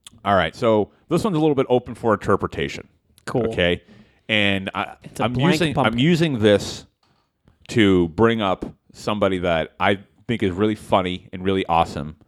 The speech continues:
Speaker 1: and I don't think it's enough credit around this time of year.
Speaker 2: Thank you, Matt.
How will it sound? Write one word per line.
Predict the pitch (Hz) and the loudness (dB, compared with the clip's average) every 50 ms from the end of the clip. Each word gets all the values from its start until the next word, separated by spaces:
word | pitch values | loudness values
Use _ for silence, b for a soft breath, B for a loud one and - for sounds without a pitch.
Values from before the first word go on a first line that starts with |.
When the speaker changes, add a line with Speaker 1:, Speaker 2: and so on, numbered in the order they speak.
| _ _ _ - | _ _ _ -4
Speaker 1:
and | 92 92 | 0 0
I | 92 | 0
don't | 101 107 | 0 0
think | - 113 95 101 | -2 -2 -2 -2
it's | - - | -2 0
enough | 98 95 87 - | -2 -4 -4 -4
credit | - - - 120 110 98 82 | -8 -4 0 2 2 2 2
around | 82 82 82 82 82 80 | 2 2 2 2 0 -2
this | 80 - | -4 -6
time | - - 85 78 82 | -4 -4 -2 -2 0
of | 85 | 0
year. | 82 80 76 73 73 - _ | 2 2 2 0 -2 -6 _
Speaker 2:
Thank | - 294 247 - | -12 -12 -10 -8
you, | 120 117 | -6 -2
Matt. | 127 156 190 - | -2 -2 -2 -2